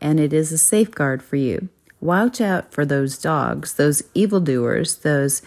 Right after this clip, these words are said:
mutilators of the flesh. For it is we who are the circumcision, we who serve God by his Spirit, who boast in Christ Jesus,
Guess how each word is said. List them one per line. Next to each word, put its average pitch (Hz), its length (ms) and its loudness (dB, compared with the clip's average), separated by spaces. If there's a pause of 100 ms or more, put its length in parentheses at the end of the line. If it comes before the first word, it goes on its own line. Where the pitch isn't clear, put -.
(200)
mutilators 151 680 2
of 135 80 -2
the 147 80 -4
flesh. - 560 -4 (480)
For 165 240 4
it - 260 -2
is 156 480 2 (460)
we 190 580 4 (180)
who 170 120 4
are 156 140 4
the 147 100 -2
circumcision, 147 1040 0 (360)
we 185 380 4
who 170 140 2
serve 160 460 0
God 143 320 0 (220)
by 156 240 -2
his 190 200 0
Spirit, 156 540 -2
who 156 160 -4
boast 160 560 -2
in 160 220 -2
Christ 165 440 -6
Jesus, 160 560 -6